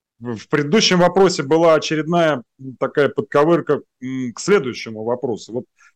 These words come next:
есть такое расхожее словосочетание "воля народа". И я заранее прошу прощения у народа, именем которого называется мой канал, но иногда вот эта воля бывает какой-то странной, потому что я напомню, что,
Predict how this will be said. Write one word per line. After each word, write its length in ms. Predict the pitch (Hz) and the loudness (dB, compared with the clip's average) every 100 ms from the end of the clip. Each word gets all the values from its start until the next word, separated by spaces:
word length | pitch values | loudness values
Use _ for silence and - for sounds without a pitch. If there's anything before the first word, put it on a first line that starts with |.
| _ | _
есть 260 | 113 190 - | 0 0 2
такое 420 | 170 - 190 180 | -2 2 4 4
расхожее 680 | 139 143 151 - 196 143 131 | 2 0 0 2 2 2 -2
словосочетание 800 | - 160 127 - - 208 208 139 | 0 -2 -2 -8 -4 -2 0 -2
"воля 320 | 117 165 156 | 2 2 2
народа". 440 | 147 160 143 92 - _ _ _ _ _ _ _ _ _ _ _ _ _ _ _ | 2 2 2 -2 -12 _ _ _ _ _ _ _ _ _ _ _ _ _ _ _
И 60 | 131 | -4
я 200 | 120 160 | 0 2
заранее 480 | 160 202 160 131 - | 4 2 0 -6 -6
прошу 300 | - 143 - | -6 -4 -4
прощения 500 | 143 147 147 214 196 | 0 0 2 2 2
у 100 | 147 | 0
народа, 380 | 131 147 147 113 | 0 2 2 0
именем 340 | 131 123 113 107 | -6 -6 -8 -4
которого 440 | 127 135 117 110 | -2 0 0 0
называется 600 | 117 113 131 120 104 - | -2 0 2 2 0 -6
мой 200 | 120 117 | -4 -2
канал, 360 | 135 160 202 147 | 0 2 2 2
но 140 | 135 | 0
иногда 500 | 147 151 175 185 170 | 0 0 2 2 2
вот 220 | 135 147 | -2 -8
эта 200 | 156 151 | -4 -2
воля 280 | 147 190 151 | 2 2 2
бывает 380 | 120 139 156 127 | 2 4 4 2
какой-то 340 | 139 - 139 | -2 -2 -4
странной, 420 | - 180 208 151 | -2 0 2 0
потому 420 | 107 117 123 135 135 | -4 -2 -2 -2 -6
что 400 | - - 127 120 | -4 0 2 2
я 140 | 123 | 2
напомню, 520 | 131 135 196 180 117 | 0 0 -2 0 -4
что, 500 | 104 - 123 113 110 | -6 -6 -2 -2 -4